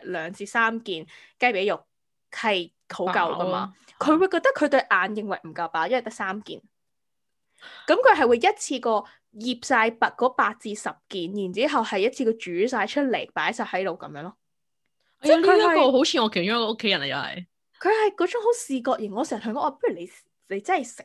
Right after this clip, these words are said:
Speaker 1: 咗，你真係唔夠飽，我唔介意再煮嘢畀你食。但係其實咁多年嚟，我知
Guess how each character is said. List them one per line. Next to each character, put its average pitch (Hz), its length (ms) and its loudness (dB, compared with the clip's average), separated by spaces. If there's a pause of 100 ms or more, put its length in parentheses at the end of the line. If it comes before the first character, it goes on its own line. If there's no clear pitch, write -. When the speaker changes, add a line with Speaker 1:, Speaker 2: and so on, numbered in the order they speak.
(100)
Speaker 1:
咗， 170 220 -4
你 214 80 -2
真 349 200 -6
係 311 180 -4
唔 185 160 -18
夠 170 160 -8
飽， 135 280 -4 (260)
我 269 100 6
唔 240 220 -2
介 196 180 -2
意 214 60 -2
再 202 160 0
煮 226 200 -12
嘢 214 160 2
畀 196 180 0
你 - 60 0
食。 - 160 -10 (320)
但 294 120 2
係 302 80 -2
其 262 100 2
實 233 100 2
咁 277 200 -2
多 415 120 4
年 220 180 -2
嚟， 165 160 -12
我 214 120 2
知 233 200 -12